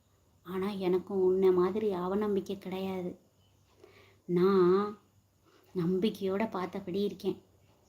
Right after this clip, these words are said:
அப்படி ஒரு குழந்தை பிறந்து, அது வளர்ந்து, தனது மூலமா என் குருநாதர் சடலத்துக்கும் உயிர் வரும். இதை நான் சொல்லல.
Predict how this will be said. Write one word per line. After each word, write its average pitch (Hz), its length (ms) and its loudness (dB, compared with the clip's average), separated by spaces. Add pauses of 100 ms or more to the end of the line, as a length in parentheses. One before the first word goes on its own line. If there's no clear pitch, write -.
(220)
அப்படி 226 460 -2
ஒரு 196 140 -2
குழந்தை 202 400 -2
பிறந்து, 196 560 -4
அது 180 240 -4
வளர்ந்து, 202 480 -2 (280)
தனது 190 360 -4
மூலமா 196 600 -2
என் 180 240 0
குருநாதர் 190 760 -4
சடலத்துக்கும் 202 680 -6
உயிர் 202 240 -2
வரும். 202 320 0 (1080)
இதை 233 200 4
நான் 220 260 2
சொல்லல. 226 420 0